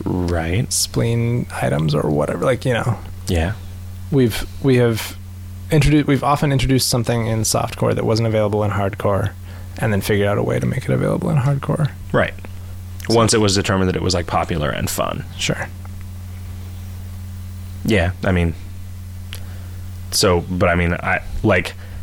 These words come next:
Speaker 1: that stands, like, what's the difference between normal no-path runs and teetotaler runs?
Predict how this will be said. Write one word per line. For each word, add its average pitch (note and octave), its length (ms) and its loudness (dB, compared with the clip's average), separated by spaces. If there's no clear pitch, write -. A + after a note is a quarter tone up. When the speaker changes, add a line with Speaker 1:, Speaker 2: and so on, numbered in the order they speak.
Speaker 1:
that A#2 240 4
stands, A#2 260 4
like, G2 160 2
what's G2+ 260 2
the C3+ 80 4
difference C#3+ 400 2
between G2+ 840 2
normal B2 520 6
no-path B2 460 4
runs C3+ 440 2
and A#2+ 260 2
teetotaler E2+ 640 2
runs? B1 380 0